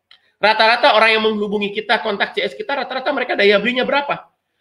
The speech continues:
Antara dua puluh ribu sampai lima puluh ribu kah? Lima puluh ribu sampai dengan, eh, seratus ribu? Seratus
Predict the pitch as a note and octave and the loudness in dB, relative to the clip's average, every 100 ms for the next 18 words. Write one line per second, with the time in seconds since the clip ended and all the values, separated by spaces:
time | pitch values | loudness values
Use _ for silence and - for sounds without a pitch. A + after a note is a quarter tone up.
0 | _ _ E3+ F3 F3 E3+ D#3 D#3+ E3+ E3+ | _ _ -4 0 2 4 2 0 -2 -2
1 | E3 D#3+ E3 E3 D#3 D3+ D3+ C#3+ C#3+ C#3 | -4 -4 -4 -4 -4 -4 -4 -4 -6 -6
2 | C3 - - - _ _ _ _ _ - | -2 -2 -2 -8 _ _ _ _ _ -2
3 | F#3+ F#3 F3+ E3+ E3+ E3 D#3+ E3+ D#3+ D#3 | 2 2 2 2 2 0 0 -2 0 -2
4 | D3+ C#3 C3 B2+ C3+ C3+ D3+ D3+ C#3+ C3+ | 0 0 -2 -2 -4 -2 -2 -4 -6 -2
5 | D3+ G4+ - _ _ - G3 G3 | 0 -2 -4 _ _ -2 -2 -2